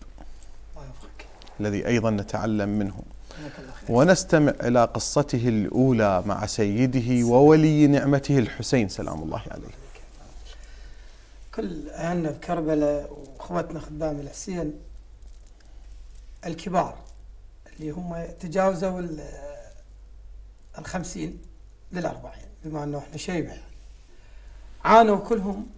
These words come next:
Speaker 1: بالخدمة.
Speaker 2: نعم.
Speaker 1: لكن العناء كان جميل. الله.
Speaker 2: إلى طعم؟
Speaker 1: هو ركض وهروب ومصائب.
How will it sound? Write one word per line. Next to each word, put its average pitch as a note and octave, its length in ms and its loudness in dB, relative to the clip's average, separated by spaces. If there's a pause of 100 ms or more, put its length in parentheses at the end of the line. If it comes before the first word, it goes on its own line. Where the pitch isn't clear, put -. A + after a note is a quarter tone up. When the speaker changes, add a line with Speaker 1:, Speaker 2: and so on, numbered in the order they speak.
(460)
Speaker 1:
بالخدمة. C#3 480 -10 (260)
Speaker 2:
نعم. G2+ 200 0
Speaker 1:
لكن F3 400 -2 (580)
العناء E3 440 -2
كان E3 220 -6
جميل. E3 520 -6 (540)
الله. E3+ 600 0
Speaker 2:
إلى A#2 140 4
طعم؟ B2+ 340 0 (280)
Speaker 1:
هو D3+ 680 -6 (960)
ركض G3 320 -6 (760)
وهروب F3 720 -2 (640)
ومصائب. E3 1500 0